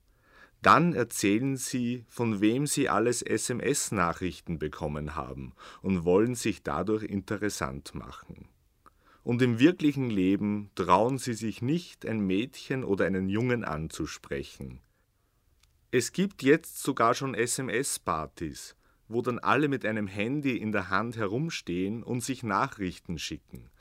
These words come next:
Das ist doch wirklich absurd. Wenn man jemandem irgendetwas Wichtiges sagen will,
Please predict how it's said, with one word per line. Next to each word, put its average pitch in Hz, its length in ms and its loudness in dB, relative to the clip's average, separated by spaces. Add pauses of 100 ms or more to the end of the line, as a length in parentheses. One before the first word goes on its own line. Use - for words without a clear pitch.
(320)
Das 110 200 2
ist 120 160 -2
doch 110 200 0
wirklich 98 480 0
absurd. 78 800 -8 (640)
Wenn 110 160 -2
man 123 180 -2
jemandem 117 760 0 (120)
irgendetwas 117 680 0
Wichtiges 104 520 -2
sagen 110 400 2
will, 107 340 -2